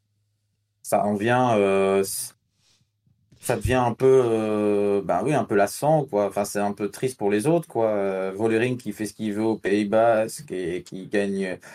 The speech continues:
qui laisse gagner Rosser qui fait la saison de sa, de sa life. Euh, Vollering qui a,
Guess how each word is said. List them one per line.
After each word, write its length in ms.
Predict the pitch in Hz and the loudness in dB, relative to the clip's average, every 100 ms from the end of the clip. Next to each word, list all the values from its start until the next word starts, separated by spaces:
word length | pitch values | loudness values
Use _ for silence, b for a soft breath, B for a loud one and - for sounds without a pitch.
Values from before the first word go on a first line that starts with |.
| B | B
qui 80 | 110 | 0
laisse 160 | 107 | 2
gagner 220 | 110 107 | 2 2
Rosser 400 | 101 113 - 123 - | 2 2 2 0 0
qui 80 | 104 | -2
fait 140 | 101 | 0
la 100 | 98 | 0
saison 300 | 101 98 98 | -2 -2 -2
de 60 | 95 | -2
sa, 400 | - 190 95 95 | -2 0 0 0
de 100 | 95 | 0
sa 240 | 95 98 | 0 2
life. 560 | 110 127 143 143 - 110 | 4 4 2 0 -2 0
Euh, 120 | 101 | 0
Vollering 460 | 113 113 110 117 | 2 2 2 0
qui 140 | 113 101 | -2 -2
a, 140 | 85 | -2